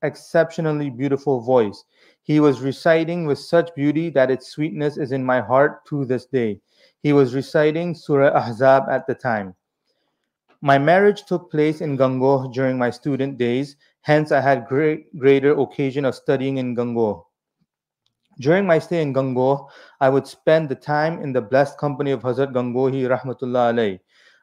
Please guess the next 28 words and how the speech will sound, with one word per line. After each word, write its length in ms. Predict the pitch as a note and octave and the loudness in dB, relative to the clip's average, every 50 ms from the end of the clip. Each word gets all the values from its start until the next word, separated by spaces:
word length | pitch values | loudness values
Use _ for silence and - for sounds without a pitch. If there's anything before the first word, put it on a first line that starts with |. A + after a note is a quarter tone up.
| _ - | _ -2
I 80 | D3 | 0
remember 500 | C#3 C#3 C#3+ D3 D#3+ F3 F3+ F3 F3+ E3+ | 0 2 2 2 0 0 2 2 2 2
well 320 | D3 C#3+ D3+ D3+ D#3 D#3 D3 | 4 4 6 6 6 4 4
that 200 | C#3 C3+ C3+ - | 4 2 2 2
at 220 | - D3 D#3 D3+ D#3 | 0 -2 0 0 0
that 180 | D#3 D3+ D3+ - | -2 -2 -2 -4
time 320 | - C#3+ C#3 C#3 C#3+ D3 | -2 -2 0 0 -2 -4
I 80 | - C3 | -4 -2
had 200 | C3+ C#3 C#3 C3+ | -2 -2 -2 -2
the 80 | B2 | -6
feeling 480 | - _ - D#3 D3+ D3+ D3+ D#3 D#3 D3+ | -8 _ -8 -6 -4 -2 -2 -2 -2 -2
of 140 | C#3 A#2+ A#2+ | -2 -2 -2
the 100 | B2+ - | -4 -4
sun's 500 | - - - C#3+ C#3 C#3+ C#3 B2 - _ | -6 -8 -4 -4 -2 -2 -2 -6 -8 _
presence 680 | _ _ - D3 D3 C#3 C#3+ - D3+ D3 D#3 D3+ - _ _ _ _ _ _ _ _ - | _ _ -2 0 0 0 0 -2 -4 -4 -4 -8 -12 _ _ _ _ _ _ _ _ -4
and 160 | C#3 C3+ C#3 | -2 -2 0
a 60 | C3 | -2
celestial 760 | A#2 - - - C3+ B2+ C#3 C#3 C3+ - - - D3+ C#3+ C#3 | -4 -4 -4 -4 2 4 4 2 2 0 -6 -4 -2 -2 -2
light 400 | C3 B2+ C3 C3 C#3 - G#3 - - | 0 2 2 2 2 0 -2 -8 -10
in 220 | E3 D#3 C3+ B2 A2+ | -8 -8 -6 -2 0
that 180 | C3+ C3+ - | 0 0 0
Mubarak 560 | C#3 B2+ B2 A#2 B2 B2+ B2+ B2+ C3 C3+ C3 - | -2 -6 -4 0 4 4 6 6 4 2 0 -4
confine, 680 | - C3+ B2+ B2 B2+ A#2 - B2 A2 G#2 G2+ F#2+ F#2+ - _ _ - | -4 -2 -2 -2 -4 -4 -4 -4 -4 -4 -4 -8 -12 -16 _ _ -16
the 80 | - G#2+ | -16 -10
Kanka. 520 | - A#2 A2 A2 G#2+ G2+ - G2+ F2+ - - _ _ _ _ _ _ _ _ _ _ _ _ _ _ _ | -6 -6 -6 -6 -6 -10 -12 -14 -14 -16 -18 _ _ _ _ _ _ _ _ _ _ _ _ _ _ _
I 120 | - C#3 C#3 | 2 2 2
experienced 840 | C#3 C#3 - - _ - F#3 F3+ F#3 F#3 F#3+ F#3+ G3 G3 F#3+ - _ _ _ | 2 0 -4 -10 _ 0 2 4 4 4 2 0 -2 -4 -6 -8 _ _ _
peace 380 | - - E3 F3 G3 F#3 - | -10 -6 -4 -4 -4 -6 -8